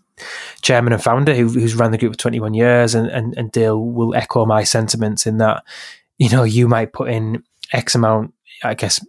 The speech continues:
emotionally, but what you get back from that is, is never the same as what you put in. And that, that's just something that you have to accept. And I, I can speak openly,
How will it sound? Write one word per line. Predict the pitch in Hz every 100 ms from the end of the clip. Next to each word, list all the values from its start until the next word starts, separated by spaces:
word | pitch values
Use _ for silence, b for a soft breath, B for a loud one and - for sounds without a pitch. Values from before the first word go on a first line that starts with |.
| -
emotionally, | 131 127 107 113 104
but | 104
what | 120 113
you | 113
get | 110
back | 104 -
from | -
that | 110 -
is, | 110 -
is | - 110
never | 117 110 107 98
the | 113
same | - 113 107
as | 104
what | 95
you | 113
put | - 117
in. | 117
And | 127
that, | 147 156
that's | 156
just | 170 -
something | 151 151
that | 143
you |
have | 135 123
to | 123
accept. | - 104 - - B B B B B
And | 147 135
I, | 131 135
I | 143 135
can | 139
speak | 120 123 117
openly, | 127 120 123 113 110 104